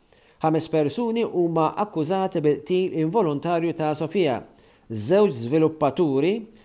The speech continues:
il-perit tal-proġett u diretturi tal-kumpanija li kienet qed tibni din il-fabbrika. L-oppożizzjoni se tressaq mozzjoni ta' sfiduċja fil-Parlament fil-konfront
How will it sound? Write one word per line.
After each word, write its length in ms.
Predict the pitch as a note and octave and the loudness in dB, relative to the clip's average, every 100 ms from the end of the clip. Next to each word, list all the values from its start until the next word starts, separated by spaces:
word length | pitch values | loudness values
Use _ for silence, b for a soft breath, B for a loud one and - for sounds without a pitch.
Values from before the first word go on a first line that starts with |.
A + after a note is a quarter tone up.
| b - | b 0
il-perit 480 | D3+ D3+ E3+ G3+ G3 | 0 2 2 2 2
tal-proġett 800 | C#3+ B2+ C3 A#2+ D3+ F3+ G#3 - b b - | 0 0 -2 0 2 0 -2 -10 b b 2
u 120 | G3 G3+ | 6 6
diretturi 720 | B3+ E3+ - G#3 F#3+ E3+ E3 | 4 2 2 0 2 4 2
tal-kumpanija 960 | E3 D#3 D3+ D#3 D3 D3+ F#3 E3 C3 A2 - b b | 4 4 4 0 -2 0 2 4 2 -2 -10 b b
li 120 | B2 | -4
kienet 240 | D3+ D#3 D#3 | 2 2 0
qed 220 | C#3 C3 - | -6 -8 -2
tibni 340 | F#3+ D#3 D3 C#3+ | 0 2 0 -2
din 360 | A#2 C#3+ C3+ C3+ | -4 -2 -2 -2
il-fabbrika. 760 | - B2 B2 - C#3 A2+ A2 G#2+ - _ _ _ b b b b b - | -6 -6 -4 0 0 -2 -8 -10 -12 _ _ _ b b b b b 0
L-oppożizzjoni 720 | E3 G#3+ G#3+ G3+ G#3+ C#4 C#4 A#3+ | 4 4 4 2 2 0 0 2
se 140 | G3 F3+ E3+ E3+ E3 | 2 4 4 2 0
tressaq 480 | G#3 A#3 G#3+ - F3 | 0 -2 0 0 2
mozzjoni 800 | E3 E3+ E3 - A#3 A3 G3 F#3 | 2 -2 -2 -2 2 4 4 2
ta' 220 | F3+ E3 D#3+ | 0 0 0
sfiduċja 640 | D#3 - D#3+ G#3+ - F3 | -2 -4 -4 -4 -4 -2
fil-Parlament 800 | D3+ C#3 C#3+ D3 D3+ C#3+ G3 G#3+ | -2 -2 0 2 2 0 -4 -4
fil-konfront 880 | E3+ D#3 D#3 D3+ E3 D#3+ G3 A3 A3 | -2 0 0 -2 -2 -2 -4 -4 -2